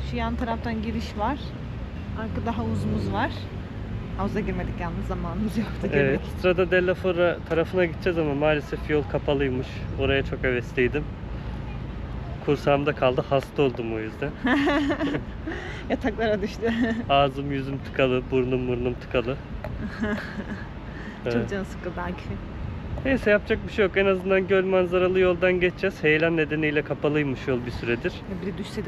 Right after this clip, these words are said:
Speaker 1: kafamıza ne olacaktı?
Speaker 2: Ya.
Speaker 1: <laughs> Pastırma olurduk oralar.
Speaker 2: Gölün, Sirmione Gölü'nün etrafını dolaşıp oradan Venedik'e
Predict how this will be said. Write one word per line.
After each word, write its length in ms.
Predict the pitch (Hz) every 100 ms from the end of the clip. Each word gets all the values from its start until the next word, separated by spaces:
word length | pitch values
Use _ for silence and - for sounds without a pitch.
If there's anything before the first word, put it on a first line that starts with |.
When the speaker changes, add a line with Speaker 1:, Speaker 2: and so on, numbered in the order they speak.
| -
Speaker 1:
kafamıza 340 | 180 185 180
ne 60 | 175
olacaktı? 460 | 156 - - - - - - - - 139 139
Speaker 2:
Ya. 100 | - -
Speaker 1:
<laughs> 160 | -
Pastırma 480 | 262 254 - 262 302
olurduk 340 | 311 220 - 254
oralar. 260 | 262 240
Speaker 2:
Gölün, 280 | 170 175 190 - - - -
Sirmione 480 | 170 175 185 185 180
Gölü'nün 380 | 180 175 180
etrafını 600 | 175 170 - 170 175 180
dolaşıp 460 | 165 151 143 - -
oradan 400 | 156 143 156 147
Venedik'e 520 | 151 156 135 135 127